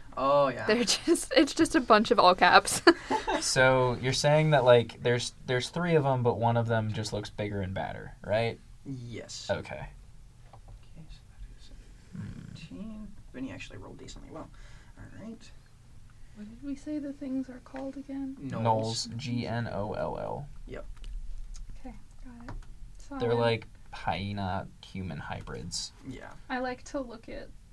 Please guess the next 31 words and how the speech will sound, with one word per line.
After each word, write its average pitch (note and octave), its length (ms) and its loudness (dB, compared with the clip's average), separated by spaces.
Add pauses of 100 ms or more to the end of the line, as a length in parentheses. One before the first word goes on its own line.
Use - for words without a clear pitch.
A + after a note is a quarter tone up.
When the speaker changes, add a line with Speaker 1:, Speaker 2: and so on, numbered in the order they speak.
(920)
Speaker 4:
what A3+ 240 -10
I G#3 140 -6
am G#3 380 -10
<laughs> B3 60 -12
fighting B3+ 640 4
when C4 120 4
I C#4 180 6
Speaker 1:
Mm. C4+ 60 6
Speaker 4:
have C4+ 200 2
the C#4 80 2
chance. - 260 -6
Speaker 3:
Yeah, D#2 200 -2
apparently D3 480 2
these A#2 160 0
ones A2 160 -4
have, G2+ 140 -4
like, F#2 180 -4
what, - 180 -4
black - 300 -4
fur, B2 220 -4
you C3 120 -6
said? C3+ 340 -6 (480)
Speaker 1:
Uh, C3 280 -2
yeah. A#2+ 160 -12 (340)
Like, A#2+ 160 -10
Speaker 3:
Okay. C#3 120 -10 (200)
Speaker 1:
blackish C#3+ 540 -2
gray B2+ 320 -6
fur. - 400 -14
Speaker 3:
Right. - 320 -8 (480)
Speaker 4:
Yummy. - 420 -14